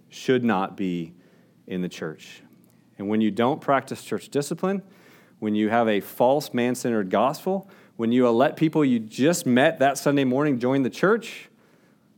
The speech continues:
you bring the world into the church. And this is what has happened for over a hundred years,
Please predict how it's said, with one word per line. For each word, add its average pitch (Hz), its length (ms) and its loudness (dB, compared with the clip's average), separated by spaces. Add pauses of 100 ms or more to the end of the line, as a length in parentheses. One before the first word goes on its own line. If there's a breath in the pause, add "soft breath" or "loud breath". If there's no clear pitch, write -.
(480)
you 104 180 -4
bring 123 180 2
the 117 80 2
world 113 380 2
into 98 180 -4
the 92 100 -8
church. 95 300 -6
And 104 180 -2
this 131 140 0
is 139 100 -2
what 131 120 0
has 107 100 -4
happened 143 560 -4
for 101 160 -6
over 101 240 -4
a 90 60 -8
hundred 131 420 -4
years, 104 500 -2